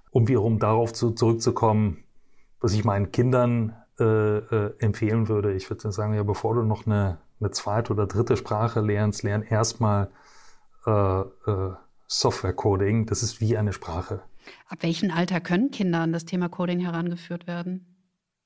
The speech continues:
Speaker 2: wenn wir es schon mit Sprachen vergleichen?
Speaker 1: Ich glaube, so ab, äh, elf, zwölf Jahren.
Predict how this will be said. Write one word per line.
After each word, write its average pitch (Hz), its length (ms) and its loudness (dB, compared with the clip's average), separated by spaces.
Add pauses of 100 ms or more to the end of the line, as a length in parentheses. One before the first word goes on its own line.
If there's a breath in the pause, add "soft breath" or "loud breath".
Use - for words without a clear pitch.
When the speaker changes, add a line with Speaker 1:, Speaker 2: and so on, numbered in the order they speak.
(240)
Speaker 2:
wenn 170 120 2
wir 175 60 4
es 170 100 -2
schon 175 140 0
mit 170 120 0
Sprachen 175 400 -2
vergleichen? 170 640 -6 (540)
Speaker 1:
Ich 135 260 0
glaube, 101 360 2
so 104 340 2
ab, 101 240 -4 (120)
äh, - 1400 -4
elf, 92 220 0
zwölf 90 340 -2
Jahren. 82 300 -4